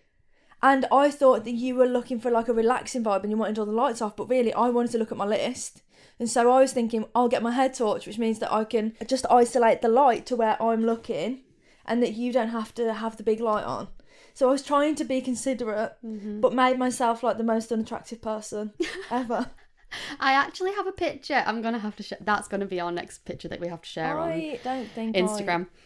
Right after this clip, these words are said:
Speaker 1: yeah.
Speaker 2: If you
Speaker 1: Any
Speaker 2: don't follow us on Instagram, we're gonna be posting pictures <laughs> that are related to the stories that we tell on this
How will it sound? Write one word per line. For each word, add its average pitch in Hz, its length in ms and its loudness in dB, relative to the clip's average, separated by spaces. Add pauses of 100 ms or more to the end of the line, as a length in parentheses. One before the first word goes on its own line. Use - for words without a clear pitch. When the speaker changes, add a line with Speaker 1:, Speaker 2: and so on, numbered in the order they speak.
(180)
Speaker 1:
yeah. 202 280 -6 (100)
Speaker 2:
If 240 140 4
you 240 60 2
Speaker 1:
Any 240 80 -2
Speaker 2:
don't 285 360 10
follow 254 340 6
us 220 200 4
on 208 140 2
Instagram, 202 520 0
we're 175 80 -8
gonna 196 160 -2
be 226 140 -2
posting 208 500 -2
pictures 170 840 -8 (120)
<laughs> - 120 -20
that 208 100 -2
are 202 80 0
related 220 460 0
to - 80 -8
the 233 80 0
stories 208 520 -2
that 196 120 -4
we 240 120 0
tell 185 380 0
on 180 280 -4
this - 460 -8